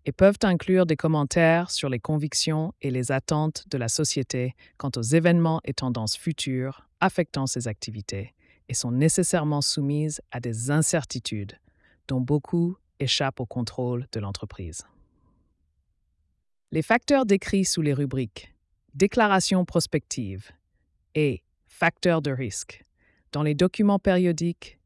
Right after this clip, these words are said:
déposés par la société auprès de la Securities and Exchange Commission, ainsi que d'autres facteurs, pourraient faire en sorte que les résultats réels diffèrent sensiblement de ceux reflétés ou prévus dans les prévisions. Regardant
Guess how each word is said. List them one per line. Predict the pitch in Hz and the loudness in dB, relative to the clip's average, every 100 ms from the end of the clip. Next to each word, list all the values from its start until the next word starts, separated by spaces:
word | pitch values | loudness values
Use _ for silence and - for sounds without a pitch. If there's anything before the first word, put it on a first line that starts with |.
| _ | _
déposés | 160 - 175 156 165 | -4 0 0 2 0
par | 160 117 | 0 -4
la | 101 | -4
société | - 165 - 165 - 156 151 _ - | -2 -2 -2 -4 -2 -2 -2 _ -12
auprès | 127 - 147 | -10 -4 -4
de | 139 | -2
la | 110 | -6
Securities | - - - 170 160 151 - 156 151 - - | -4 -6 -4 -2 -2 -2 -4 -4 -4 -8 -10
and | 120 - | -10 -6
Exchange | 160 - - - 143 135 | -6 -6 -6 -2 -2 -2
Commission, | - 113 107 - 104 92 - _ _ _ _ _ _ | -4 -4 -4 -4 -6 -8 -12 _ _ _ _ _ _
ainsi | 151 147 202 | -2 0 0
que | 143 | -2
d'autres | 127 165 - 220 | 0 0 0 0
facteurs, | 196 - 147 123 135 - _ _ _ _ _ | 0 0 -4 -2 -4 -8 _ _ _ _ _
pourraient | 165 208 | 2 2
faire | - 220 | 4 2
en | 202 | 4
sorte | - 233 220 | 2 2 0
que | - | -2
les | 151 139 | 0 2
résultats | 151 170 175 180 151 | 2 0 0 2 2
réels | 160 170 113 98 - _ _ - | 4 4 4 -2 -8 _ _ -8
diffèrent | 151 - 143 - | -6 -2 -2 -2
sensiblement | - 220 - 240 208 190 135 104 - _ | 0 2 2 0 2 2 2 -4 -8 _
de | - | -8
ceux | 123 139 | -4 -4
reflétés | 135 165 190 - 165 165 - - | -2 0 0 0 0 -2 -4 -12
ou | |
prévus | 135 - 160 139 139 156 - | -10 -2 -2 -2 -6 -6 -8
dans | 113 | -6
les | 113 | -6
prévisions. | - 113 107 98 78 _ _ _ _ _ _ _ | -10 -10 -8 -10 -14 _ _ _ _ _ _ _
Regardant | - 156 170 160 170 180 | -6 4 4 6 4 2